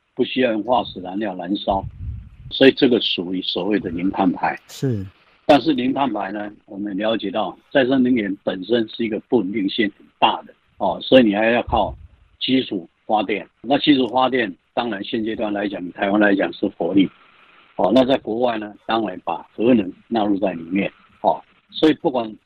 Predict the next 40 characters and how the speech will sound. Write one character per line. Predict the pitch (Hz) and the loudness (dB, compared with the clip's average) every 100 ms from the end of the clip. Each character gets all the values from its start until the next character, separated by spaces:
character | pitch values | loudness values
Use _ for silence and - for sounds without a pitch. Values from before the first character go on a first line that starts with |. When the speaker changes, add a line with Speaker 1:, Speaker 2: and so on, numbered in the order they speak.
| _ | _
Speaker 1:
火 | - 113 | -4 2
力 | 139 | 2
发 | 120 131 | 4 2
电 | 135 120 | 0 -2
的 | |
话 | 117 120 113 | -4 -4 -4
呢， | 107 | -4
当 | - 117 | -4 -4
然 | 101 92 - | -4 -8 0
就 | 135 98 | 0 0
有 | 107 | -2
一 | |
个 | 101 | -4
所 | 92 - | -4 -6
谓 | 98 95 - | -4 -4 -4
排 | - - | 0 4
碳 | 101 95 | 4 4
的 | |
问 | 101 90 | 2 0
题。 | - - _ _ _ _ | -2 -14 _ _ _ _
那 | 147 156 | 2 4
除 | - 165 | 4 4
了 | 156 | 2
这 | 123 | 0
个 | 147 139 | -4 -4
以 | 101 104 | -4 -4
外 | 135 131 123 | 0 0 0
呢， | 107 107 _ _ - _ - | -10 -18 _ _ -20 _ -2
一 | 135 | 0
个 | 127 | 2
国 | 117 117 | 2 2
家 | 123 120 - | 2 0 -2
一 | 110 | 0
定 | 117 | 0
要 | 120 | 0
有 | 90 | -4
经 | - - | -2 0
济 | 320 | 0
成 | - 95 | 0 -2
长， | - | -2